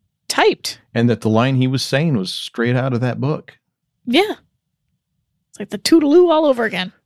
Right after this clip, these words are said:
Speaker 1: <laughs>
Speaker 2: Just right there in plain sight so that you overlook it.
Speaker 1: <laughs>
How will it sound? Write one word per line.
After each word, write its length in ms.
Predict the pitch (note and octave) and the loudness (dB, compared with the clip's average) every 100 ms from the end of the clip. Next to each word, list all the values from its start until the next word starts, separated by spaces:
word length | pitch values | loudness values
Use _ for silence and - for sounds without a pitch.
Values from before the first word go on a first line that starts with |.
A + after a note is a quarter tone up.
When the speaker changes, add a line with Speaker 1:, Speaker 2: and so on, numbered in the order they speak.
| - | -20
Speaker 1:
<laughs> 260 | - D4+ E4 | -8 -8 -6
Speaker 2:
Just 240 | A#2 - | -8 -4
right 160 | B2 C#3+ | -2 0
there 160 | D#3 C3 | 0 0
in 120 | - | -2
plain 300 | - D#3 E3 | -2 -2 0
sight 380 | - E3+ - _ _ _ | 0 0 -2 _ _ _
so 200 | - B2 | -6 -2
that 120 | A#2 G#2+ | -2 0
you 140 | A#2+ | 2
overlook 380 | E3 E3 E3+ F4 | 4 4 2 2
it. 140 | E4 | 0
Speaker 1:
<laughs> 280 | F4+ - F#4+ | 0 -2 -4